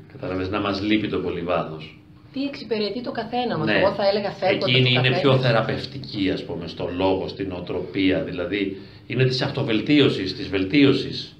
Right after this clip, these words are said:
Speaker 1: Σου λέει πώς μπορούμε να αξιοποιήσουμε τα πράγματα ώστε να προκύπτει κάτι καλύτερο κάθε στιγμή. Δηλαδή, αξιοποιεί, βρίσκει θετικό, ανοίγει προοπτικές θετικές.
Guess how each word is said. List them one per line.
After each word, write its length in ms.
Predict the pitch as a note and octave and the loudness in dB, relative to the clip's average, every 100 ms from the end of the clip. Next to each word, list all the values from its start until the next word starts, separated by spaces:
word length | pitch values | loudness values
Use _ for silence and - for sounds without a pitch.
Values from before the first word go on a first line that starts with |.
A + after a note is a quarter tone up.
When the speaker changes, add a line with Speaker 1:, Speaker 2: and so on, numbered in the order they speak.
| - - - | -20 -20 -16
Speaker 1:
Σου 140 | - | -4
λέει 420 | G#2+ C3 C#3 - - - - - | 2 4 4 2 -8 -18 -20 -6
πώς 400 | E3 F#3 F#3+ B2 | 4 6 6 6
μπορούμε 400 | B2+ C3 C#3+ C#3 | 6 8 10 8
να 120 | B2+ | 6
αξιοποιήσουμε 720 | B2 - C3 C3+ C#3 C#3 - B2 | 2 2 2 6 6 6 2 0
τα 140 | A2+ | 2
πράγματα 420 | A#2+ C3 A2+ A#2+ | 4 2 2 0
ώστε 160 | A#2 A#2+ | 0 -2
να 80 | A#2+ | -2
προκύπτει 440 | A2 C3+ C3 C3 | -2 0 0 2
κάτι 240 | B2+ B2 | 2 0
καλύτερο 400 | - A2+ A2+ A2+ | 0 -2 0 -2
κάθε 220 | G#2+ G#2 G2 | -2 -4 -6
στιγμή. 380 | G2+ F#2+ G2 - - - - - - - | -4 -2 -4 -6 -16 -20 -20 -20 -20 -20
Δηλαδή, 240 | - - - | -18 -12 -10
αξιοποιεί, 840 | - - B2 - C3 D#3 C#3 - - - - - - - | -4 -2 0 0 2 2 2 -2 -10 -16 -20 -20 -20 -6
βρίσκει 360 | B2+ D#3 D3 | 0 0 0
θετικό, 600 | C3 C3 B2 - E3 C#3 | -2 -4 -8 0 2 4
ανοίγει 280 | F#2 C3 C#3 | 4 4 4
προοπτικές 580 | C#3+ C#3 - B2 D#3+ C3 | 4 2 2 -2 -2 -4
θετικές. 580 | C3+ - - C#3 - | -6 -8 -4 -4 -4